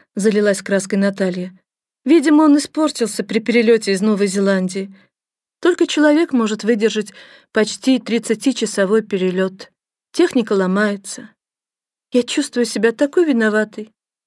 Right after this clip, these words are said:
Я испортила всем праздник». Чтобы отвлечь её, я достала красочный проспект на английском, приглашающий меня на тусовку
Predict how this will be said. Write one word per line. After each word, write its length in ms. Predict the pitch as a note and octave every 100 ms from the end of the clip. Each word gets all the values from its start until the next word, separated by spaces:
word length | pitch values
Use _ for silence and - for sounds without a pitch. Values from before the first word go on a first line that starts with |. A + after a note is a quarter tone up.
| _ _
Я 180 | A3+ C#4
испортила 540 | C#4 - F#4 - B3
всем 300 | B3 - C#4+
праздник». 640 | C#4 A#3+ A#3+ A#3 B3+ - - _ _ _ _ _ _ _ _ _ _
Чтобы 340 | - G#3+ F#3+
отвлечь 500 | G3+ A3 B3 C4+ -
её, 280 | F#3+ F3+ E3+ F3 - _ _
я 140 | F#3+ G3+
достала 440 | G#3+ G#3 A3+ G#3
красочный 580 | G3 G3+ F#3+ F#3 - F3+
проспект 480 | F#3 F3+ F3+ G3 G3
на 100 | F3
английском, 600 | F3 F3 A#3 B3 F3+ E3+ - - _
приглашающий 720 | F#3+ G3 G#3+ G#3 C#4 B3+ -
меня 240 | F#3+ G3 G3+
на 140 | F#3
тусовку 580 | F#3+ - B3+ C4 -